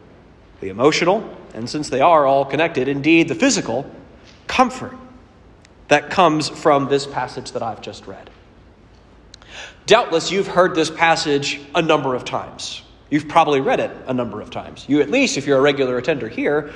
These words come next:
have heard me read this to you many times after our confession of sin together. And it might be because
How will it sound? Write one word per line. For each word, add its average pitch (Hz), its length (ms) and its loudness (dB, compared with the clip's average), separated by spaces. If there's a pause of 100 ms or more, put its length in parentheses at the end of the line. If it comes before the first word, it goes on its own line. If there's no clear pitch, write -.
(180)
have 165 160 4
heard 185 180 4
me 151 140 2
read 220 320 2
this 147 180 2
to - 140 -4
you 95 320 -8
many 233 260 2
times - 580 -10 (340)
after 143 540 2
our 139 260 4
confession 147 680 0 (160)
of 165 140 2
sin 269 300 -2
together. - 460 -8 (1080)
And 214 120 8
it 214 100 8
might 262 320 -2
be 240 300 2
because 226 880 2